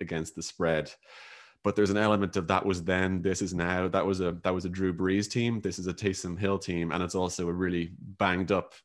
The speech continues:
uh, New Orleans Saints team. You know, they've, they've haven't had their best receiver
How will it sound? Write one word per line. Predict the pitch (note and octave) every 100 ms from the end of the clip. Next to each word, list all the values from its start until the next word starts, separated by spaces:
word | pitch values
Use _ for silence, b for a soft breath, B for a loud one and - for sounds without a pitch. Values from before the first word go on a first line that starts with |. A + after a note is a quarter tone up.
| _ E2+
uh, | D#2+ D#2 - -
New | F#2+ F2+
Orleans | F2 F2 E2+
Saints | F2 E2+ -
team. | E2+
You | E2+
know, | E2+
they've, | E2+ E2 -
they've | F#2
haven't | G2 F#2
had | F#2 E2+
their | E2+
best | E2+ F2 -
receiver | F2+ - F#2+ F2+ F2+ F2+